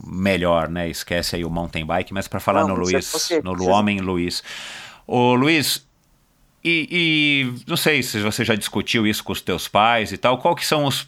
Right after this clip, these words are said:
Speaker 1: quais são os planos pro, pro lar, assim, à, à medida que você, né, eventualmente você vai se aposentar do, do mountain bike, do, do esporte competitivo, vamos dizer assim, né? Talvez você não se aposente do mountain bike.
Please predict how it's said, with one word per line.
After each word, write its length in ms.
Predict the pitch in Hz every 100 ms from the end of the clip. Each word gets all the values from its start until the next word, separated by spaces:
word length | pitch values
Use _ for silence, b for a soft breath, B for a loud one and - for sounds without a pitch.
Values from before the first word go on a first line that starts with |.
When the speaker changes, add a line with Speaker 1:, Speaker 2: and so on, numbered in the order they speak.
| _
Speaker 1:
quais 240 | - 156 147
são 220 | 143 135
os 160 | 131
planos 540 | - 110 113 110 104 -
pro, 720 | - 104 98 95 90 90 85 _ _
pro 160 | 117 104
lar, 360 | 101 110 95
assim, 360 | 92 - 104 92
à, 140 | 90 82
à 40 | 98
medida 320 | 92 104 98
que 100 | -
você, 540 | 95 - 101 95 90 - B B
né, 120 | 110
eventualmente 500 | 104 104 101 104 101
você 220 | 98 -
vai 240 | 101 101 92
se 180 | - 101
aposentar 640 | 98 95 90 82 123 131
do, 500 | 101 90 85 85 -
do 180 | - 85
mountain 300 | 90 82 87
bike, 420 | 85 113 135 -
do, 160 | 87 92
do 100 | 87
esporte 380 | 85 - 92 -
competitivo, 800 | 95 101 92 87 - 135 120 87
vamos 240 | 87 87
dizer 260 | 82 87 82
assim, 280 | 78 123 110
né? 100 | 104
Talvez 280 | 85 90
você 200 | 82 -
não 120 | 87 82
se 120 | 90
aposente 400 | 82 78 87 82
do 100 | 85
mountain 300 | 85 80 87
bike. 320 | 107 131